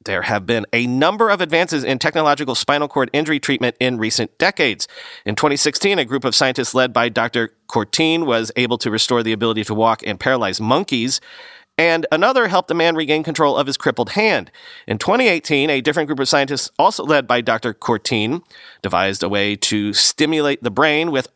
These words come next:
electrical pulse generators, allowing partially paralyzed people to walk and ride bicycles again. Last year, more advanced brain stimulation procedures allowed paralyzed subjects to swim, walk, and cycle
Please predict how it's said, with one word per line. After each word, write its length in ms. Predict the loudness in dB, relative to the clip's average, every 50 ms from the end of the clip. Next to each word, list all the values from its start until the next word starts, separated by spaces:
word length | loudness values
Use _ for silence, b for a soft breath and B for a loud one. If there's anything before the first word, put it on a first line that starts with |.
| _ -2
electrical 460 | 0 2 2 0 0 -2 -2 -4 -4
pulse 300 | 0 0 2 2 2 2
generators, 500 | 0 2 2 2 2 2 0 0 -2 -2 0
allowing 340 | 2 4 4 4 2 0 -2
partially 400 | -2 -2 -2 -2 -2 -2 -4 -2
paralyzed 400 | 0 0 2 2 2 2 0 -2
people 260 | -4 -4 -2 0 0
to 80 | 0 -2
walk 320 | 0 2 2 2 2 2 -2
and 160 | -4 0 2
ride 260 | 2 2 2 2 0
bicycles 500 | 2 2 2 2 0 0 0 0 -2 -2
again. 400 | -2 0 0 0 0 0 -4 -8 B B B B B B B B B B
Last 300 | -4 -2 -2 -2 -2 -2
year, 160 | -2 0 0
more 200 | 0 0 0 0
advanced 320 | 0 0 -2 -2 -2 -2 -2
brain 300 | -2 0 0 -2 -4 -4 -4
stimulation 540 | -4 -2 0 0 0 0 0 -2 -2 -4
procedures 440 | -4 -2 -2 -2 -2 0 -2 -2 -2 -2
allowed 260 | 0 0 0 0 0 0
paralyzed 380 | 0 0 2 2 0 0 0
subjects 320 | 0 -2 -2 -2 -2 -4 -4
to 120 | -2 0
swim, 420 | 2 2 4 4 4 2 2 0 0
walk, 300 | 0 2 2 2 0 -2
and 140 | -4 -4 0
cycle 480 | 2 2 2 2 2 2 0 0 -2